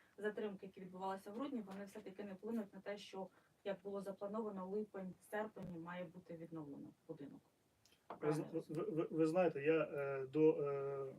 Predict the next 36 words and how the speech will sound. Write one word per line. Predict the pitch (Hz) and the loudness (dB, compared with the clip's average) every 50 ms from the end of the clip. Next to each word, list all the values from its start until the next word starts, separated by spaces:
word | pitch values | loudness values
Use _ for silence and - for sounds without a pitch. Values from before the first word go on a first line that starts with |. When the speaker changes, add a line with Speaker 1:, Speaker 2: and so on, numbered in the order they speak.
| 151 147 151 147 151 | -10 -12 -10 -10 -10
Speaker 2:
будівельника | 156 147 147 147 151 156 170 165 156 151 156 147 | -8 -6 0 2 4 6 8 8 6 6 4 2
з | 131 | 4
великою | 151 160 156 151 - 156 147 | 6 6 6 6 4 2 2
повагою | - 151 151 143 135 135 139 135 | 4 4 4 4 4 0 -4 -6
відношусь. | 139 139 139 165 185 185 - 156 147 - | -6 -6 -4 -4 -4 -2 -2 -4 -4 -2
Зараз | 151 143 139 135 127 | -2 -2 -2 0 2
дуже | 135 160 139 147 | 4 4 4 4
багато | 139 147 147 147 139 131 139 | 2 2 0 0 -2 -6 -8
проводиться | - - 139 139 - 202 - - 143 135 | -8 -6 -4 -2 -2 -4 -4 -6 -6 -4
робіт | 139 139 143 147 - | -4 -6 -6 -10 -8
по | - 147 143 | -8 0 2
відновленню | 151 160 135 160 156 139 135 135 139 139 | 2 4 6 6 6 6 4 0 -6 -8
нашої | 139 135 135 - 143 139 | -8 -8 -6 -6 -6 -2
держави, | 139 147 147 147 156 180 180 160 | 0 0 2 2 4 4 4 4
в | 147 - | 2 0
тому | - 147 143 | -4 -6 -6
числі | - - - 147 139 | -6 -8 -10 -8 -8
на | 135 131 | -8 -8
Черкащині, | - 143 135 - - 175 160 156 - 151 143 131 | -8 -10 -6 -2 -2 0 0 -2 -4 -8 -12 -10
в | |
тому | - - 147 147 | -10 -8 -8 -8
числі | 151 - - 147 147 | -8 -8 -8 -6 -4
на | 143 135 135 131 - - _ _ _ - | -4 -4 -4 -6 -8 -14 _ _ _ 0
деокупованих | 143 143 160 156 156 165 151 - 180 175 170 160 156 151 - | 6 8 8 8 8 4 2 4 6 8 8 8 6 4 2
територіях. | - 147 147 139 - 143 139 135 135 131 - - - _ _ - _ _ | -2 -2 -2 -2 0 0 0 0 -2 -4 -8 -14 -20 _ _ -20 _ _
Це | - 170 | 2 4
непроста | 165 160 165 165 160 165 165 160 - 160 143 135 | 6 6 6 6 4 2 0 2 2 2 2 2
робота, | 139 143 156 202 208 202 - 165 156 - _ _ - - _ _ _ - | 0 0 0 0 0 0 0 -4 -6 -6 _ _ -20 -20 _ _ _ 0
досить | 147 170 180 - - 151 139 | 2 2 2 2 2 0 4
багато | 143 160 151 180 190 190 160 151 | 6 8 10 10 8 8 6 4
факторів, | - - 202 202 - - 156 151 143 143 | 4 4 2 2 2 0 -2 -2 0 -2
які | 139 139 - - 160 151 | -4 -4 0 2 2 4
з'являються | 151 147 143 160 170 160 143 139 - 139 | 4 4 6 8 10 10 10 8 4 -4
саме | - - 165 156 151 | -4 -2 0 0 0
в | 147 | 0
ході | - - 156 143 139 135 | -2 -2 -2 -2 -4 -6